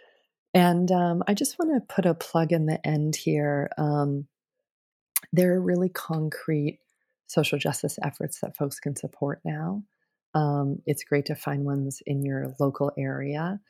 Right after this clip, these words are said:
Um, some of the national organizations you can support are the National Domestic Workers Alliance. Um, they are doing an incredible job of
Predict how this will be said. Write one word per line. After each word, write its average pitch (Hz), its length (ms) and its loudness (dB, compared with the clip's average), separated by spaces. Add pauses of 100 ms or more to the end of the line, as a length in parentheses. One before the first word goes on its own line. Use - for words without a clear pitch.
(460)
Um, 143 380 2
some 156 240 0
of 147 80 0
the 147 100 2
national 143 520 -2
organizations 160 840 0
you 151 80 -2
can 156 160 -6
support 151 540 4
are 151 80 4
the 147 120 -2
National 143 440 2
Domestic 143 480 -2
Workers - 300 2
Alliance. 165 800 0 (120)
Um, 139 480 2 (100)
they 143 380 4
are 135 420 2 (880)
doing 147 160 6
an 143 80 4
incredible 147 580 2
job 147 520 2 (260)
of 143 480 2